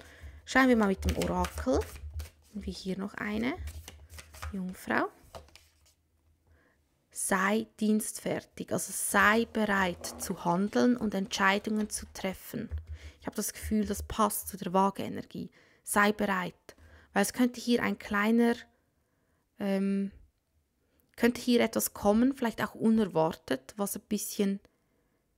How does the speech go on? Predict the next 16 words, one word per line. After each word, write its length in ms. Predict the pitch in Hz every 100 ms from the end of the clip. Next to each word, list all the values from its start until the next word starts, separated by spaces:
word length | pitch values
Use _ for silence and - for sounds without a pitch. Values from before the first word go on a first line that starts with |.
| _ _ _ _ _ _ _ _ _ _ _ _ _ -
Energie 720 | 196 190 - 208 214 220 -
mit 300 | 208 202 -
sich 300 | - - -
bringt 320 | - 101 -
und 200 | - - _
das 200 | - -
ein 120 | 220 180
bisschen 400 | 185 - 185 185
laufen 500 | 185 202 - - 175
lässt, 360 | 160 - -
das 140 | - -
Ganze, 380 | 135 143 -
energetisch 640 | - 180 - 180 - - -
gesehen 340 | 180 - 160
natürlich. 680 | 165 - - 165 175 170 - _ _ _ _ _ _ _ _ _ _ _ - - _ _ _ _ - _ _
Ja, 720 | 190 180 180 254 269 190 175